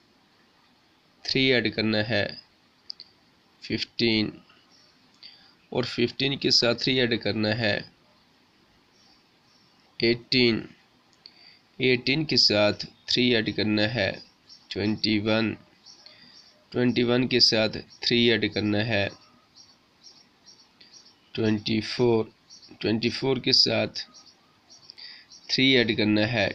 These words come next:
ट्वेंटी सेवन, और <clears throat> ट्वेंटी सेवन के साथ थ्री ऐड करना है, थर्टी। तो प्यारे बच्चों,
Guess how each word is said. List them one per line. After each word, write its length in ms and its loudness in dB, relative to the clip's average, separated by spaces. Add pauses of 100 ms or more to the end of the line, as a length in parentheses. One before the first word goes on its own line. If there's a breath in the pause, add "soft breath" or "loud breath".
ट्वेंटी 420 0
सेवन, 640 2 (1700 loud breath)
और 360 0 (320)
<clears throat> 520 4
ट्वेंटी 320 0
सेवन 320 2
के 60 -2
साथ 260 2 (100)
थ्री 160 2
ऐड 180 0
करना 300 0
है, 240 -2 (180)
थर्टी। 440 -4 (2000 loud breath)
तो 80 0
प्यारे 340 0
बच्चों, 460 0